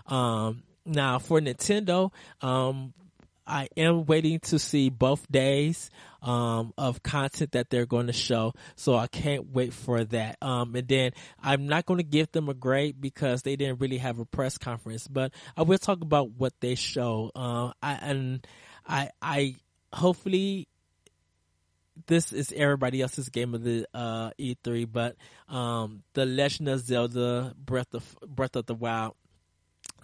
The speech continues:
Um, I seen the trailer, uh, and I seen gameplay, and I have got to say,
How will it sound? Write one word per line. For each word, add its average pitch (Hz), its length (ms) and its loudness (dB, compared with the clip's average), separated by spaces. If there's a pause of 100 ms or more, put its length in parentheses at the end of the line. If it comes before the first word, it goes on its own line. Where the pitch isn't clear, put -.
Um, 120 400 0
I 117 100 -6
seen 147 260 -2
the 139 80 -2
trailer, 139 560 4 (400)
uh, 117 720 4 (1700)
and 147 140 2
I 139 60 2
seen 139 400 2
gameplay, - 760 -6
and 147 160 -4
I 135 200 0
have 131 420 -2
got 127 220 0
to 135 80 -6
say, 120 460 -4